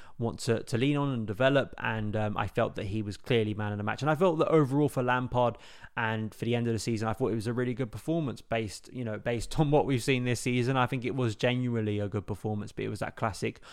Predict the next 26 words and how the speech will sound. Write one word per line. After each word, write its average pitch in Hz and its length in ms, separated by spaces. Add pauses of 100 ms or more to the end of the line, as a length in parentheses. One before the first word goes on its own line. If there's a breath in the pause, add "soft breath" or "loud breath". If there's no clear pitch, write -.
(160 loud breath)
not 120 220
having 107 340
a 104 40
centre 107 260
forward, 117 220
which 107 160
is 107 100
gonna 110 140
be 107 120
one 110 120
of 107 60
the 104 80
big 110 180
question 110 380
marks - 280
that 104 100
Pochettino 110 640 (420 loud breath)
is 104 160
gonna 113 240
have 107 200
to 107 100
rectify. 110 540
But 110 380 (680)
I 131 140
thought 135 280
that 131 180